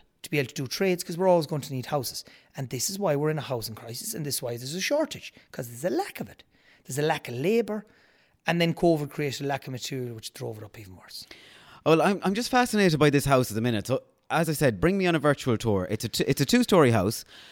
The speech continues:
Speaker 2: and then the, the sitting room kitchen is open plan, as in
Speaker 1: It's got a huge glass gable, nearly like a, you know, the full gable of the house at the front. There's an open plan kitchen living. Open plan is all in.
Speaker 2: We come in the front door.
Speaker 1: In the front door, stairs in front of you, bedroom to the left.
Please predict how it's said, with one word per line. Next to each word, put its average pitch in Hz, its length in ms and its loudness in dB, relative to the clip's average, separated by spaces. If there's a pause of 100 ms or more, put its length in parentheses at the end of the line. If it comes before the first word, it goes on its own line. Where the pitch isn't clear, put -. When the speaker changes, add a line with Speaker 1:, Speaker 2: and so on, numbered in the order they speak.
(260)
Speaker 2:
and 127 200 6
then 131 320 6
the, 123 180 8
the 120 120 0
sitting 165 280 4
room 147 180 8
kitchen 131 360 2
is 107 160 0
open 120 320 4
plan, 98 380 0 (140)
as 101 160 2
in 101 400 4
Speaker 1:
It's 202 140 -6
got 202 120 4
a 190 40 2
huge 208 380 0
glass 185 280 2
gable, 147 540 2
nearly 156 300 0
like 147 220 2
a, 143 260 -4
you 156 180 -6
know, 127 200 -6 (100)
the 135 60 -10
full 175 300 4
gable 147 340 0
of 135 80 0
the 131 60 -2
house 135 240 0
at 127 60 -12
the 120 60 -12
front. 147 340 -2
There's 123 140 -10
an 147 80 -4
open 160 200 -2
plan 135 240 0
kitchen - 300 -4
living. 131 220 0
Open 175 260 2
plan 151 220 -2
is 131 100 -2
all 135 180 4
in. 120 80 2
Speaker 2:
We 147 60 6
come 165 140 4
in 220 100 6
the 208 60 0
front 160 240 6
door. 87 280 2 (100)
Speaker 1:
In 190 180 2
the 180 60 0
front 185 280 2
door, 170 200 4
stairs 175 400 2
in 160 100 -2
front 160 240 0
of - 40 -4
you, 147 60 -4
bedroom 151 320 -2
to - 100 -12
the 147 80 -6
left. 147 420 0